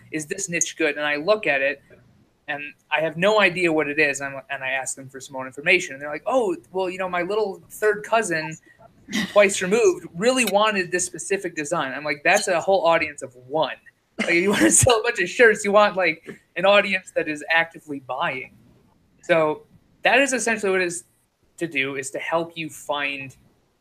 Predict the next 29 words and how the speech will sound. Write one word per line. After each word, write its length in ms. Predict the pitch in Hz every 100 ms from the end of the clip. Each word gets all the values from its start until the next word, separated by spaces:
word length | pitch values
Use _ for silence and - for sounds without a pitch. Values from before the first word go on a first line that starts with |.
| _ -
kind 180 | 147
of 340 | 139 131 120 - _ _ _ _ _ _
where 340 | 143 143 156
the 160 | 160 151
audience 540 | 143 139 143 139 - -
is 260 | 139 135 131
spending 400 | - 143 147 143
their 80 | 135
money 380 | 131 123 127 - _ -
so 120 | 175
that 120 | 180
you 160 | 214 254
can 140 | 226
say, 180 | 202 190
"Okay, 360 | 202 151 131 - _ _ _ -
I 140 | 185 208
know 180 | 202
that 140 | 180 -
this 200 | 190 -
sub 200 | 175 156
niche 220 | 151 147
is 100 | 131
really 220 | 147 151
popular. 580 | 143 - 185 180 139 139
There's 200 | 143 147
only 380 | 151 151 143 139 _
four 560 | - - - 156 165
other 260 | 151 143 139
sellers." 600 | - 147 139 127 123 -